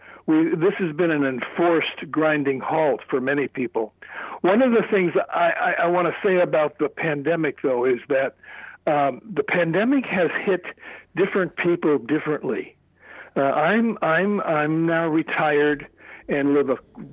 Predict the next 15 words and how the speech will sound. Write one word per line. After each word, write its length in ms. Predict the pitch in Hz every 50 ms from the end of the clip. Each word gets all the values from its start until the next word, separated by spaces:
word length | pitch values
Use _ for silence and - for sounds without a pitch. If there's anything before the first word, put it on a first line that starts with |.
| - -
very 260 | 151 156 175 185 185
quiet 600 | 175 - - - - 165 151 151 151 156 160 - 151
life 320 | 135 135 131 135 147 143 -
as 120 | 135 135 127 139
an 100 | 131 135
introvert. 480 | 139 147 139 - - - 147 139 135
I'm, 220 | 131 135 127 117 120 - - -
you 160 | 180 143 143
know, 300 | 143 143 143 147 143 - - - - - - - _ - 302 170
I 60 | 131
have 120 | 135 127 123
a 160 | 120 123 120 - - - _ - -
very 240 | 147 151 165 180
quiet 460 | - - - 165 151 143 143 156 156 -
life 260 | 143 135 139 139